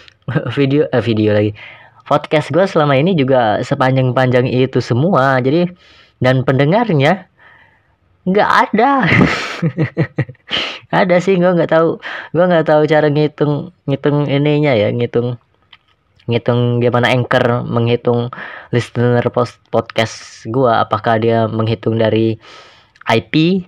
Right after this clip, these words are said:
I P penggunanya atau menghitung dari ponsel si penggunanya. Jadi maksudnya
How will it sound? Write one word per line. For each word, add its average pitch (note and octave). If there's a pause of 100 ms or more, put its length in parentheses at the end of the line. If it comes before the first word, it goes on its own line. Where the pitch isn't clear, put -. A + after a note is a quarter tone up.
(1000)
I A2
P A#2
penggunanya A#2
atau A#2
menghitung A#2
dari A2+ (560)
ponsel A2+
si A2+
penggunanya. A2+ (160)
Jadi A#2+
maksudnya C#3